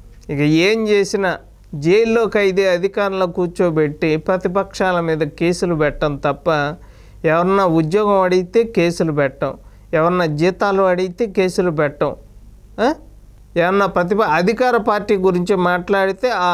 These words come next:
ఆస్తులు జప్తు చేస్తామని చెప్పటం, సిఐడి,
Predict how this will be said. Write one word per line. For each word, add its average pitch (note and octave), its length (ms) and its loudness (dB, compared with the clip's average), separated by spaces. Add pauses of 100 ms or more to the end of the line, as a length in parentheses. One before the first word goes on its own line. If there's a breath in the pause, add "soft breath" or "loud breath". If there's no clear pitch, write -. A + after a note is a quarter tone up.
(460)
ఆస్తులు F3+ 680 -2
జప్తు E3+ 320 -4
చేస్తామని E3+ 640 -2
చెప్పటం, D#3+ 420 -4 (160)
సిఐడి, F3 640 0